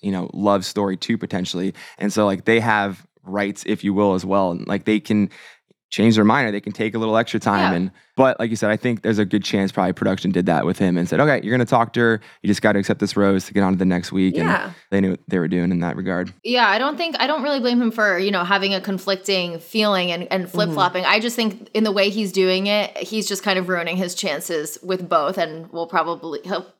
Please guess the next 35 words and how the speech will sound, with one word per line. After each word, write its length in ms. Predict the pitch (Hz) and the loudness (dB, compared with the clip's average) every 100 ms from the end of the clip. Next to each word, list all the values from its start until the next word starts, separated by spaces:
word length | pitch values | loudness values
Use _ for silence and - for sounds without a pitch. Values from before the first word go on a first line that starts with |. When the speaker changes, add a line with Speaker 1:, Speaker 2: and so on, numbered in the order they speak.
| _ | _
Speaker 2:
probably 240 | 240 226 214 | 0 2 0
be 320 | 214 202 185 | 0 0 0
short-lived 580 | - 202 170 185 170 170 | 0 -2 0 0 -2 0
after 320 | 175 175 190 165 | 2 2 0 -2
that 260 | 156 - | 0 0
'cause, 360 | 185 165 165 - - - - | -2 -2 -6 -18 -20 -16 -4
you 80 | |
know, 140 | 196 165 | -2 0
Rachel's 340 | 220 214 190 | 0 0 0
not 200 | 190 180 | 0 0
gonna 360 | 185 180 170 151 | 0 0 0 -2
wanna 240 | 175 180 180 | 0 -2 0
date 160 | 185 | -2
him 100 | 180 | -2
if 120 | 175 190 | -4 -4
he's 140 | 185 | -4
kind 200 | 208 180 | -4 -4
of 160 | 170 185 | -6 -8
interested 400 | 190 185 180 185 | -6 -4 -4 -2
in 220 | 175 170 175 | -2 -2 -6
pursuing 320 | 180 185 185 | -6 -4 -4
something 180 | 185 180 | -4 -6
with 120 | 170 | -2
Gabby, 320 | 240 277 226 196 | 2 2 2 2
but 100 | 180 | 2
I 100 | 214 | 2
don't 120 | 220 | 2
think 160 | 220 | 0
Gabby 280 | 208 202 202 | 2 2 2
likes 240 | 196 185 190 | 0 -2 -4
him 60 | |
to 100 | 185 | -4
begin 240 | 190 269 285 | 0 0 2
with 260 | 190 185 | 0 -2
'cause 460 | - 196 190 185 | 0 2 2 -2